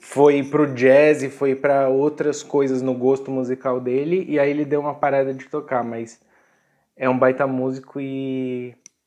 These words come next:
com certeza ele tem esse papel de influência nas nossas vidas. Porque pensa, é o meu irmão mais velho, então as, uma das fontes mais preciosas de discos que eu tive na minha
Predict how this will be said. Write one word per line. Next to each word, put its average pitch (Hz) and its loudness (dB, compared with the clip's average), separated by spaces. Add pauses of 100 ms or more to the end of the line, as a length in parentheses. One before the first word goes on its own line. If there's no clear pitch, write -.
com 131 -6
certeza 139 0
ele 120 -4
tem 120 -8
esse - -12
papel 120 0
de 117 -8
influência 117 -6 (420)
nas 117 2
nossas 123 0
vidas. 107 -4
Porque 123 -4
pensa, 127 -2
é 110 0
o 117 -2
meu 127 0
irmão 127 0
mais 131 -4
velho, 117 0
então 117 -8 (200)
as, 131 0 (320)
uma 120 -4
das 120 -2
fontes 135 -2
mais 127 -4
preciosas 127 0
de 127 -6
discos 123 -10
que - -6
eu 113 -4
tive 123 -4
na 117 -4
minha 117 -4